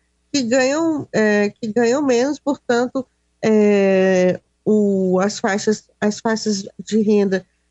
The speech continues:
ah, mais altas, por exemplo, quem ganha dez mil, não valerá a pena um desconto simplificado de quinhentos e vinte e oito, já que as suas deduções,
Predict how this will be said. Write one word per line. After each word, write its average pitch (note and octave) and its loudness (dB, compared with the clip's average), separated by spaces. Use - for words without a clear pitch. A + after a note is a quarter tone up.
ah, F#3+ 0
mais A#3 0
altas, A#3 -2
por B3 0
exemplo, G#3+ 0
quem B3+ 2
ganha G#3 2
dez A#3 0
mil, B3 2
não D4+ 2
valerá D#4+ 0
a E4+ -2
pena D4+ -2
um D4 0
desconto C#4 -2
simplificado B3 -4
de A3 -6
quinhentos A3+ 0
e B3+ 0
vinte C#4 -4
e F4 0
oito, D#4 -2
já D4+ 0
que D4+ -6
as D4+ -4
suas C#4+ -4
deduções, C4+ -2